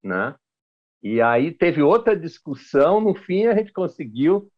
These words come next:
é, é, que o nome, olha, veja só como a, a nomenclatura é importante, né? O nome passasse a ser de mobilidade urbana. E o que é que acontece quando a gente faz essa lei? E, e o que acontece com relação à mobilidade e à questão ampla?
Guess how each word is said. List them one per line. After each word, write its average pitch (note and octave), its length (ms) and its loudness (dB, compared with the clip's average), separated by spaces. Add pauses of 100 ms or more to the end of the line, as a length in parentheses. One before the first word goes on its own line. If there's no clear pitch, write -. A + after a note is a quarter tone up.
(420)
é, B2 540 0
é, G2 40 -4
que A#2 500 -6
o C#3 100 -2
nome, C#3 840 2
olha, D#3 280 -2
veja F#3 320 0
só C3 300 0
como A#2+ 460 -8
a, A#2 360 -14
a A#2+ 40 -4
nomenclatura D3 840 0
é B2 80 0
importante, G2 840 -8
né? G2+ 300 -8 (640)
O C3 120 -2
nome D3 360 2
passasse F#3+ 560 0
a F#3+ 80 0
ser D#3+ 300 -4
de F3 100 -8
mobilidade E3+ 680 -2
urbana. G2+ 560 -4 (480)
E G#3 80 -10
o A3 40 -12
que D4 100 -6
é D4 60 -2
que C#4 80 -2
acontece G3+ 800 -2
quando D3+ 220 -4
a D3 40 0
gente C#3+ 200 -2
faz B2+ 180 2
essa A2+ 260 -4
lei? F2+ 360 -4 (400)
E, B2+ 260 -6
e A#3+ 160 0
o A#2+ 80 -10
que - 60 -4
acontece C3 640 -2
com D3 80 -6
relação B2 500 -2
à A2+ 80 0
mobilidade G#2 760 -4
e A2+ 80 -4
à G2+ 60 -6
questão G2+ 520 -8
ampla? E2 400 -8